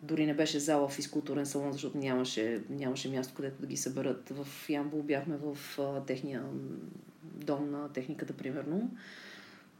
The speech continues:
Много, много голяма зала, пълна с хора, над двеста и петдесет, триста деца, които са станали в събота сутрин и са дошли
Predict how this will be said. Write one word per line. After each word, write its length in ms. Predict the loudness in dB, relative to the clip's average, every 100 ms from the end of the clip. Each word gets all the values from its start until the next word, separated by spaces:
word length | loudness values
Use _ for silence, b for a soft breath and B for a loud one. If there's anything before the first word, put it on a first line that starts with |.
| -20 -6
Много, 580 | 2 6 6 6 6 6
много 300 | 6 8 6
голяма 680 | 8 8 8 6 4 2 0
зала, 560 | 0 6 6 8 4 2 -2 2
пълна 240 | 4 4
с 200 | 2 -2
хора, 300 | 2 4 4
над 160 | 4 2
двеста 300 | 0 0 0
и 80 | 2
петдесет, 400 | 2 2 -2 0
триста 300 | -4 -2 -4
деца, 320 | -4 -2 -4 -4 -12 -20 B B -4
които 220 | -2 0
са 140 | -2 -2
станали 460 | 0 2 4 4
в 200 | 2 0
събота 340 | 0 0 0 -2
сутрин 580 | -2 -2 0 2 2 0 -4
и 80 |
са 160 | -2 -2
дошли 680 | -2 -4 0 4 4 2